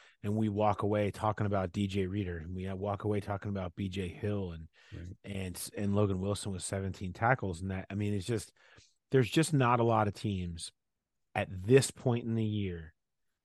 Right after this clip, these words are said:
Speaker 1: that can beat you both ways so consistently.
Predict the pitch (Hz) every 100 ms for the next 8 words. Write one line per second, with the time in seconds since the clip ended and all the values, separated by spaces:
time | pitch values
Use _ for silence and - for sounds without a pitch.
0 | - 107 104 _ _ _ - 120 101 92
1 | 113 113 - 104 101 85 104 95 - 98
2 | 95 92 85 - - _ - - 110 -
3 | 92 - 123 - - - 82 -